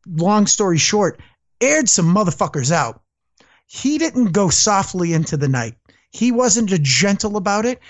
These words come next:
He didn't say anything. He didn't use any coded language. He was one hundred percent, at least in his mind, truthful to the shit that he said. So then going forward, of course,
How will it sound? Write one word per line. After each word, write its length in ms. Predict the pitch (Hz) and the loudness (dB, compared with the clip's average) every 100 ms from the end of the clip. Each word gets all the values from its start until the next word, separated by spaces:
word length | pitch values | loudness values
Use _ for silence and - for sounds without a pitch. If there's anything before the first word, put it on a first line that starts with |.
| - | -20
He 200 | - 208 | -6 0
didn't 280 | 196 226 202 | 2 2 2
say 360 | 151 - 202 196 | 2 4 2 2
anything. 580 | 202 214 - 214 214 202 - - | 2 2 2 2 2 0 -8 -2
He 160 | 220 | 2
didn't 240 | 214 214 180 | 2 4 4
use 240 | 208 196 | 4 2
any 140 | 190 | 2
coded 500 | 156 - 190 185 175 | 0 -4 -2 0 0
language. 680 | 147 156 175 180 226 - - _ _ _ | 0 2 2 0 0 -2 -4 _ _ _
He 200 | - 262 | -4 -2
was 200 | 247 185 | 2 0
one 200 | 143 151 | 0 0
hundred 460 | 143 202 226 240 - | 0 0 0 -2 -2
percent, 520 | 226 - 196 160 - | -2 0 0 -2 -2
at 60 | 143 | -2
least 340 | 151 254 - | 0 0 2
in 80 | 226 | 0
his 220 | 208 240 | 2 0
mind, 500 | 185 196 147 120 135 - | 0 2 2 0 -4 -10
truthful 440 | - 226 - 151 139 | -6 -4 -2 -2 -2
to 120 | 147 | 0
the 80 | 123 | 0
shit 260 | - 151 | 0 0
that 100 | 143 | -2
he 80 | 127 | 0
said. 320 | - 120 117 - _ _ - _ _ _ - _ | 0 0 -4 -12 _ _ -20 _ _ _ -20 _
So 260 | - 202 190 | 0 2 2
then 380 | 185 175 165 147 | 2 2 2 2
going 320 | 185 240 220 | 2 2 0
forward, 400 | - 202 160 147 | 0 0 0 -2
of 140 | - | -4
course, 500 | - 139 170 - - | -6 -4 0 0 -2